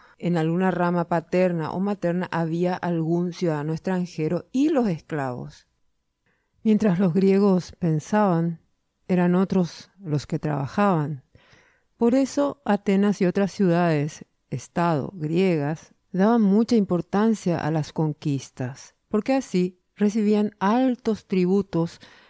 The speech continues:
de las ciudades conquistadas y sobre todo mano de obra barata y esclavos.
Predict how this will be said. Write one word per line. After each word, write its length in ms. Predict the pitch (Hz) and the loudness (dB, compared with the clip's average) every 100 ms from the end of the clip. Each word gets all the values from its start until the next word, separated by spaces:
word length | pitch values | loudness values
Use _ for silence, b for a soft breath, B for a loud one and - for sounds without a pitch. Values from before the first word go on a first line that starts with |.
| B 175 | B 0
de 140 | 190 | 2
las 140 | 196 | 0
ciudades 360 | - 185 170 185 | 0 2 2 0
conquistadas 1000 | 226 214 196 - - 254 202 135 135 - - | 0 0 -4 -8 -2 0 0 -2 -6 -12 -6
y 120 | 214 | 0
sobre 240 | 269 262 | 2 2
todo 480 | - 180 180 180 - _ | 0 0 2 2 -2 _
mano 380 | 170 175 180 180 | -2 0 2 2
de 100 | 160 | 2
obra 320 | 156 151 170 | 2 2 0
barata 540 | 196 202 165 - 208 - - | 0 0 -2 -6 -10 -12 -2
y 360 | 226 277 - - | 0 0 -4 -6
esclavos. 960 | 143 - - 143 135 147 - - _ | -6 -6 -10 -8 -8 -10 -16 -20 _